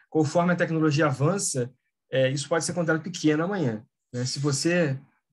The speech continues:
é, tem a minha idade ou mais, você vai lembrar que, é, em algum momento da vida a gente tinha um disquetes que não, não chegavam, eu não me lembro agora de cabeça, mas não chegavam a cinco megabytes de armazenamento,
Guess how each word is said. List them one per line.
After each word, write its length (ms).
é, 220
tem 240
a 60
minha 160
idade 380
ou 80
mais, 320
você 100
vai 140
lembrar 540
que, 420
é, 760
em 100
algum 160
momento 360
da 100
vida 240
a 40
gente 200
tinha 160
um 60
disquetes 800
que 180
não, 360
não 200
chegavam, 600
eu 100
não 80
me 100
lembro 180
agora 160
de 100
cabeça, 340
mas 100
não 60
chegavam 460
a 80
cinco 300
megabytes 600
de 100
armazenamento, 720